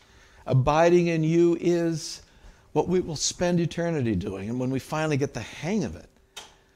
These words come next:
So I thank you, Lord, that we can start even now. And I pray that you would bless us in that as we try to be faithful to you. For I ask this in your name.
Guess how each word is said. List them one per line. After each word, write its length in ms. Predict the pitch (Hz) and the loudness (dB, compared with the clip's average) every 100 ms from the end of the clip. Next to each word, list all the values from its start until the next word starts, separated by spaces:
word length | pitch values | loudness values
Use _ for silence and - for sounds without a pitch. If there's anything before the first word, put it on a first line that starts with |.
| _ _ | _ _
So 180 | - 143 | 0 0
I 60 | |
thank 400 | 123 - 180 180 | 0 0 0 2
you, 100 | 196 | 2
Lord, 320 | 160 156 147 139 | 2 4 4 2
that 80 | 143 | 2
we 100 | 131 | 0
can 180 | 139 | 0
start 500 | 123 - - 147 135 | -2 -4 -2 0 0
even 340 | 156 151 135 123 | -2 -2 -2 -4
now. 360 | 120 104 98 95 _ _ _ _ - - _ - | -4 -8 -10 -14 _ _ _ _ -20 -20 _ -8
And 100 | 113 | -6
I 20 | |
pray 260 | - 147 | -2 0
that 140 | 143 - | 0 -2
you 60 | |
would 140 | 139 120 | -2 -2
bless 360 | 147 165 - | -2 -2 -2
us 240 | 151 143 - | -4 -4 -8
in 320 | - 156 135 | -4 -2 -2
that 240 | 110 110 | -4 -6
as 180 | 117 113 | -6 -4
we 140 | 120 113 | -4 -4
try 420 | - 147 143 139 | -6 -6 -4 -2
to 80 | 127 | -2
be 120 | 127 | -4
faithful 440 | - 104 92 110 | -8 -10 -10 -14
to 220 | - - | -14 -14
you. 160 | 85 - - _ _ _ _ _ _ | -14 -14 -20 _ _ _ _ _ _
For 140 | - | -8
I 100 | 110 | -6
ask 360 | 110 123 127 - | -6 -6 -8 -8
this 240 | 131 - | -10 -8
in 140 | - 107 | -8 -6
your 160 | 120 | -6
name. 240 | 104 85 | -8 -10